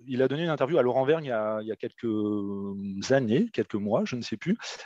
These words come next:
mais en gros, où il expliquait aussi justement que même lui, il avait des doutes, il, il était vraiment, il arrivait dans la N B A, il n'était pas sûr de lui, il ne pensait pas réussir à s'imposer,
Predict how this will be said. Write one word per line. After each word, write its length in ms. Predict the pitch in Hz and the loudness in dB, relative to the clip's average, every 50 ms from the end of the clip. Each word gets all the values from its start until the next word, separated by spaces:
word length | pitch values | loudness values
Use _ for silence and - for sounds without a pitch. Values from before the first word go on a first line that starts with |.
| - | 0
mais 80 | - 117 | 2 4
en 40 | 131 | 4
gros, 300 | 147 160 190 196 190 156 | 6 6 6 6 8 8
où 80 | 135 | 6
il 120 | 135 139 170 | 6 6 6
expliquait 320 | 185 - - 196 - 208 | 4 4 2 0 4 6
aussi 320 | 202 185 160 - 180 170 - _ | 6 6 4 2 -2 -4 -6 _
justement 300 | - 107 - - 147 156 | -12 -8 -2 0 0 2
que 100 | - 139 | 2 4
même 240 | 127 147 160 170 160 | 4 4 4 4 4
lui, 140 | 170 214 208 | 4 4 6
il 80 | 180 | 6
avait 160 | 123 107 113 107 | 6 6 4 2
des 100 | 117 113 | 0 0
doutes, 320 | 117 156 175 - - - _ - | 0 -2 -4 -6 -8 -16 _ -10
il, 160 | 123 113 117 127 135 120 | -2 0 0 0 0 0
il 240 | 117 113 107 104 | -2 0 0 0
était 160 | 104 - 131 120 | 2 2 2 2
vraiment, 340 | 113 104 113 120 135 175 | 4 2 4 4 6 4
il 100 | 175 135 107 | 4 4 2
arrivait 240 | 85 110 120 131 131 | 0 2 2 2 2
dans 100 | 123 113 | 2 0
la 60 | 104 | 0
N 100 | 104 101 | -2 -4
B 40 | 95 110 156 | -4 -2 -2
A, 100 | 165 - | -4 -4
il 120 | - 110 104 | -6 -4 -4
n'était 240 | 107 - - 151 - | -2 0 0 -2 -2
pas 200 | _ - 120 117 | _ -2 -2 -2
sûr 200 | - - 180 175 - 147 | -2 -4 -6 -4 -2 2
de 80 | 135 147 | 2 2
lui, 200 | 151 170 175 151 | 2 0 -2 -4
il 80 | 123 120 | -2 -2
ne 80 | 117 | -2
pensait 400 | 104 - 175 170 - - - 147 | 0 2 2 2 2 2 2 2
pas 160 | - 160 175 175 | 4 4 4 4
réussir 340 | 139 123 127 - - - 120 | 4 4 2 0 -2 -2 -2
à 80 | 110 | -2
s'imposer, 500 | - - 143 139 - 147 139 151 190 233 | -2 -2 -4 -2 -2 2 4 4 4 4